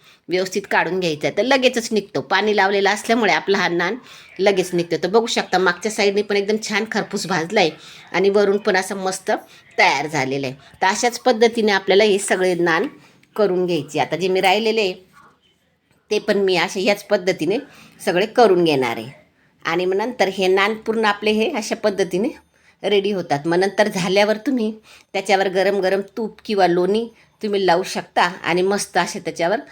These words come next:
सर्व्ह करू शकता. आता आपण याला ताटात घेऊन घेऊ आणि त्याच्यावर मस्त आपल्याला तूप लावायचं आहे. तर तुम्हाला पाहिजे तर तुम्ही साजूक तूप किंवा लोणी, बटर जे पाहिजे ते तुम्ही लावू शकता आणि मस्त गरमागरम कोणत्याही भाजीसोबत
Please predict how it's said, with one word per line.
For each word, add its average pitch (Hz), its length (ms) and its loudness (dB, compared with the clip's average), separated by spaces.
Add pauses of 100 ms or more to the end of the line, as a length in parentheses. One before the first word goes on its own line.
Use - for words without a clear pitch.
(260)
सर्व्ह - 360 0
करू 202 220 4
शकता. 151 400 -8 (360)
आता 180 240 -2
आपण 208 240 0
याला 214 200 4 (100)
ताटात 190 260 2
घेऊन 202 300 -6
घेऊ 220 220 -4
आणि 175 220 -2
त्याच्यावर 190 440 0
मस्त 220 320 -4
आपल्याला 196 400 2 (560)
तूप 233 200 -6
लावायचं 143 520 0
आहे. 117 100 -6 (1400)
तर 202 40 -10
तुम्हाला 214 360 0
पाहिजे 214 320 0
तर 214 120 -8
तुम्ही 226 200 -4
साजूक 190 400 0 (100)
तूप 220 220 -8
किंवा 208 200 0
लोणी, 196 320 2
बटर 190 440 0 (380)
जे 214 120 2
पाहिजे 220 460 0
ते 208 80 2 (100)
तुम्ही 196 240 -2
लावू 170 180 4
शकता 208 360 -6
आणि 170 400 -2
मस्त 214 300 0
गरमागरम 196 600 2 (120)
कोणत्याही 208 360 0
भाजीसोबत 208 680 -2